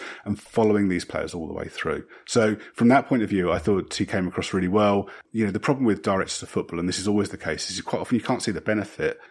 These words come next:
<laughs> at, at least at Spurs, because they don't last very long, you know, until two or three years <laughs> after they've left, because quite often they're taking that longer view and those players don't really come through,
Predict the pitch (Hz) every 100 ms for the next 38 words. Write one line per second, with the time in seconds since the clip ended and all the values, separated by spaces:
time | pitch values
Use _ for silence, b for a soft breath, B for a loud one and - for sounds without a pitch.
0 | B 113 - - 110 - 120 113 127 -
1 | - - 113 64 64 - 87 95 92 101
2 | 87 107 - 82 76 69 78 B B B
3 | - 110 110 113 104 127 107 - 101 101
4 | 104 - - 113 90 101 117 - - -
5 | B B B - 120 - 120 - 117 110
6 | 110 104 85 80 95 90 85 104 - 92
7 | 82 98 104 90 87 95 98 87 78 90
8 | 92 - 101 90 85 101 80 98 107 90
9 | 73 82 82 - 92 78